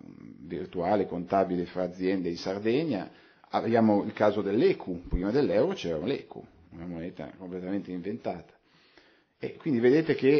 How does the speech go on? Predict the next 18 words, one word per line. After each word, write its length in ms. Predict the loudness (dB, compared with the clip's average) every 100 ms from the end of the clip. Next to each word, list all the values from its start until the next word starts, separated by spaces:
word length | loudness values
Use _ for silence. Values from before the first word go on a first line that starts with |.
| 2
eh, 600 | -2 -2 -2 -4 -4 -8
ci 140 | -8
fa 140 | -6 -2
capire 380 | -2 2 2
cosa 580 | 6 4 4 2 0 0
fondamentalmente 1040 | -2 -2 0 0 -2 -2 -2 -2 -2 -6 -6
Zappaon, 460 | -6 -6 -6 -8
che 160 | -6 -4
la 100 | -2
moneta 640 | -2 -4 -4 -6 -6 -8
è 140 | -8 -8
una 160 | -6
realtà 640 | -6 -6 -8 -8 -8 -8 _
umana, 640 | -10 -6 -6 -8 -12 -16 -18 _ _ _ _ _
è 100 | -6
una 140 | -2
realtà 360 | -2 -4 -6 -10
spirituale. 880 | -14 -10 -6 -6 -2 -2 -2 -6